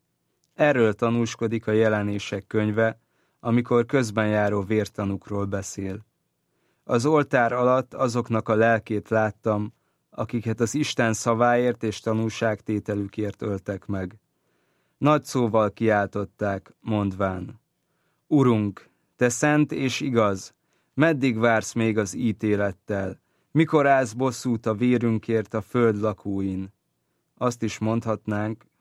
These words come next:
hogy körülvesznek, kísérnek és vezetnek Isten barátai. Nem egyedül kell hordoznom azt, amit valójában egyedül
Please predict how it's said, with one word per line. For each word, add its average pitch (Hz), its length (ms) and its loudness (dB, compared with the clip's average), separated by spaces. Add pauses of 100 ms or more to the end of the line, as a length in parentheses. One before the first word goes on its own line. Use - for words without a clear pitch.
(140)
hogy 107 180 -4
körülvesznek, 110 1000 0 (180)
kísérnek 110 840 -4 (440)
és 107 200 -4
vezetnek 107 680 -2
Isten 104 560 -2
barátai. 92 720 -8 (1500)
Nem 151 320 4
egyedül 117 560 2
kell 113 220 2
hordoznom 107 600 0
azt, 113 500 -4
amit 113 300 -2
valójában 113 680 2
egyedül 120 640 0